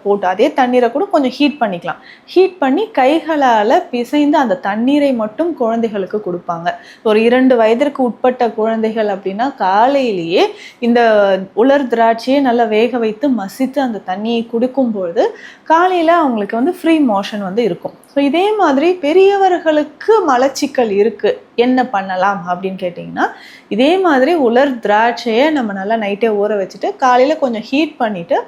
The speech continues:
அந்த திராட்சையை நல்லா மென்னு முழுங்கிட்டு கொஞ்சம் வெதுவெதுப்பான தண்ணீரையும் குடிச்சிடணும். இப்ப இந்த மாதிரி ஒரு பத்து, பதினைந்து உலர் திராட்சைகளை தினந்தோறும் எடுக்கும்போது கொஞ்சம் கொஞ்சமாக நமக்கு மலச்சிக்கல் தொந்தரவு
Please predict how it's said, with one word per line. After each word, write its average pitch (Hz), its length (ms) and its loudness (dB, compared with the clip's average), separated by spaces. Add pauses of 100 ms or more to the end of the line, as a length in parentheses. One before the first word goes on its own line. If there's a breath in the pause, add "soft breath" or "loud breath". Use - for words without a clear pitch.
(280 loud breath)
அந்த 262 240 2
திராட்சையை 277 440 2
நல்லா 269 380 2
மென்னு 262 440 2
முழுங்கிட்டு 214 380 0
கொஞ்சம் 302 420 2
வெதுவெதுப்பான 269 880 0
தண்ணீரையும் 208 580 -4
குடிச்சிடணும். 190 480 -10 (320 loud breath)
இப்ப 294 140 0
இந்த 403 260 2 (100)
மாதிரி 349 240 2
ஒரு 269 200 4
பத்து, 254 480 -2 (220)
பதினைந்து 277 560 2
உலர் 254 320 2
திராட்சைகளை 240 560 0
தினந்தோறும் 254 680 0
எடுக்கும்போது 202 720 -6 (380 loud breath)
கொஞ்சம் 330 380 2
கொஞ்சமாக 262 580 0
நமக்கு 254 400 -2
மலச்சிக்கல் 269 760 -2
தொந்தரவு 208 520 0